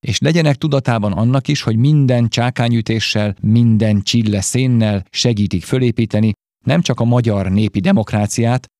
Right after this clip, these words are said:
a magyar szocialista államot, de segítenek megvédeni békénket, segítenek győzelemre vinni azt a nagy ügyet, amelyet immár nyolcszáz milliós béketábor képvisel,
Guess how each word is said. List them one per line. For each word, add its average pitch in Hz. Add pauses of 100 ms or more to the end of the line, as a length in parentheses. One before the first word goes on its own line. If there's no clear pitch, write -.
a -
magyar 104
szocialista 104
államot, 113 (360)
de 104
segítenek 113
megvédeni 98
békénket, 101 (280)
segítenek 98
győzelemre 98
vinni 101
azt 110
a 117
nagy 117
ügyet, 139
amelyet 120
immár 123
nyolcszáz 120
milliós 101
béketábor 98
képvisel, 95